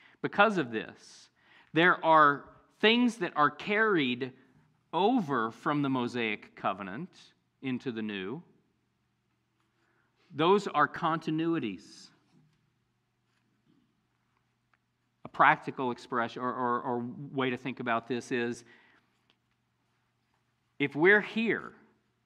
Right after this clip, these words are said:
why would we ever bother reading about this? What good is this to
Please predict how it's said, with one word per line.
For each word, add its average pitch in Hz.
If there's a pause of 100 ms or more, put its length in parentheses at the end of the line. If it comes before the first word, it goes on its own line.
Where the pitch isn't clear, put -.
(140)
why 131
would 175
we 131
ever 156
bother 147
reading 120
about 127
this? 113 (1900)
What 127
good 160
is 127 (220)
this 151 (320)
to 151